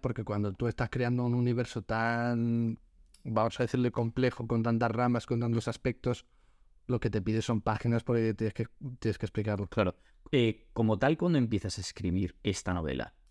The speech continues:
Speaker 1: Esta novela la empiezo en agosto de dos mil veintiuno.
Speaker 2: Dos mil veintiuno.
Speaker 1: Y la
Speaker 2: Vale.
Speaker 1: ter-, la termino en dos mil veintidós y se publica en, la,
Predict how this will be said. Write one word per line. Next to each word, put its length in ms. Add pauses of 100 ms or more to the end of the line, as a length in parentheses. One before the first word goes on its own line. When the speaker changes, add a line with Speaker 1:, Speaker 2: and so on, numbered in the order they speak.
(380)
Speaker 1:
Esta 220
novela 340
la 100
empiezo 1000 (560)
en 720
agosto 1120
de 300
dos 280
mil 640
veintiuno. 1000 (420)
Speaker 2:
Dos 160
mil 120
veintiuno. 500 (200)
Speaker 1:
Y 60
la 100
Speaker 2:
Vale. 160
Speaker 1:
ter-, 140
la 140
termino 340
en 80
dos 180
mil 760
veintidós 840
y 120
se 140
publica 380
en, 380
la, 280